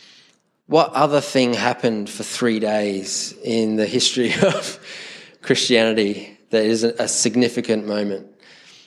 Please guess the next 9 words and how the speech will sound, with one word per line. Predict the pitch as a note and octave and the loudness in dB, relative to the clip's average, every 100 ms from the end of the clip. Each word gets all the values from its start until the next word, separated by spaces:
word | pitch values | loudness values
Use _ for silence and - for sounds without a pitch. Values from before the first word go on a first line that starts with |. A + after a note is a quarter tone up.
| _ _ | _ _
And | B2 B2 | 0 4
here, | D#3+ E3 D#3+ D3+ D3 _ _ _ _ | 6 6 6 2 -4 _ _ _ _
Saul | - - C#3+ C3+ C3+ C#3 C#3 C3+ _ _ _ | -2 2 4 4 2 0 -6 -18 _ _ _
is | - A#2+ | -6 -4
without | A#2+ B2 B2 - - | 0 2 2 -2 -4
life | A#2 B2+ A#2 - - - - - _ | 0 2 0 -6 -8 -12 -14 -20 _
in | B2+ | 0
a | A2+ | 2
way, | G#2+ G#2 G#2+ A#2 | 2 0 -4 -8